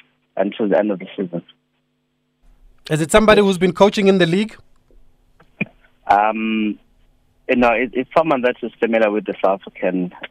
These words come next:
Speaker 1: um, uh, P S, D S T V Premier Soccer League.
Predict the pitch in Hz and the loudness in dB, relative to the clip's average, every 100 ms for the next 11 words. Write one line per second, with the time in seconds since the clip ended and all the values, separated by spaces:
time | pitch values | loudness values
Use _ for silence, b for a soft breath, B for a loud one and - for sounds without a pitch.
0 | - 90 90 90 90 90 85 _ _ _ | 0 0 0 -4 -6 -12 -18 _ _ _
1 | 98 92 92 82 _ - 107 92 - - | -2 0 0 -4 _ -2 -2 -2 -8 -16
2 | - 98 - - 90 85 - 95 90 - | -6 -6 -4 -4 -4 -4 -4 -2 -4 -6
3 | 78 78 | -6 -6